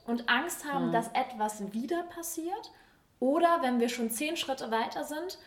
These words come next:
Speaker 1: und denken so, oh Gott, Worst-Case-Szenario, das könnte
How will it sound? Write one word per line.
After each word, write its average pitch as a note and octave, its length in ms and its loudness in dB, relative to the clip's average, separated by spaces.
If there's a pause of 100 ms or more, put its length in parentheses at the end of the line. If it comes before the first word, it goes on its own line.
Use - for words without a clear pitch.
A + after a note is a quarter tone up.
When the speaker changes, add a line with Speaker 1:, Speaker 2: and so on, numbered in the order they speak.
(380)
Speaker 1:
und C4 260 8
denken B3+ 300 2
so, A3+ 260 4
oh A3 140 2
Gott, G3 400 0 (180)
Worst-Case-Szenario, A3 1080 2 (100)
das B3 320 2
könnte B3+ 340 -4